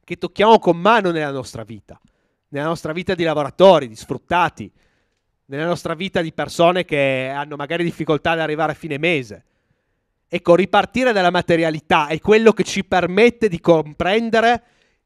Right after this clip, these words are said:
che fra un proletario italiano, un proletario palestinese, un proletario israeliano, un proletario statunitense, non c'è questa gran differenza. Ci possono essere differenze culturali, linguistiche,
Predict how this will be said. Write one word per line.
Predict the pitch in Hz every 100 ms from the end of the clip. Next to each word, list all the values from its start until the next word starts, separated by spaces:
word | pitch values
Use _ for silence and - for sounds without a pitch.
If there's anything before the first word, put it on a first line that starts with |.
| _
che | 214 202 117 _ _ _
fra | - 175
un |
proletario | 165 190 180 208 214
italiano, | 208 180 165 196 196 165
un |
proletario | 147 156 147 185
palestinese, | 185 175 170 - 160 180 151
un |
proletario | 143 147 190 190
israeliano, | 156 156 160 180 170
un |
proletario | 147 151 143 185 175
statunitense, | - 147 160 143 175 151 143
non | 135
c'è | 147 208
questa | 208 185
gran | 175 170
differenza. | 156 - 156 139 110 - - _ _ _ _ _
Ci | 160
possono | 175 - 180
essere | - 170
differenze | 165 170 170 170
culturali, | 170 156 - 123 139 160
linguistiche, | 135 135 123 175 - 131 113